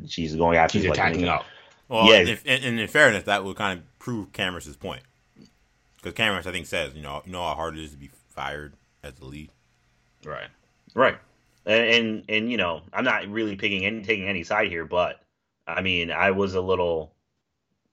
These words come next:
Speaker 1: I am a little shocked that she's going after other, she, like, has a list of names of other actors and actresses there that she wanted to go after.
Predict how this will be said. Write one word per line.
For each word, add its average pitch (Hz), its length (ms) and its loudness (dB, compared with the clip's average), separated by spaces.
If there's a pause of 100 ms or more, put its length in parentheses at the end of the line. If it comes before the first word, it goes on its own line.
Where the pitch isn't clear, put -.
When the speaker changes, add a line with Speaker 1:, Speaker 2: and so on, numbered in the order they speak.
(160)
Speaker 1:
I 98 200 4
am 110 120 4
a 104 60 2
little 104 240 2
shocked 107 280 -2
that 76 100 -12
she's 90 180 -10
going 92 280 -2
after 85 380 -4
other, 82 380 -4
she, - 160 -8
like, 87 160 2
has 87 160 2
a 76 40 -2
list 76 280 -2
of 76 60 -14
names 78 520 -4 (760)
of 80 160 2
other 87 240 6
actors 87 440 0
and 78 80 -12
actresses 73 680 -10 (800)
there 87 340 2
that 80 140 -2
she 90 120 -6
wanted 85 280 -2
to 87 80 -8
go 113 200 8
after. 71 540 0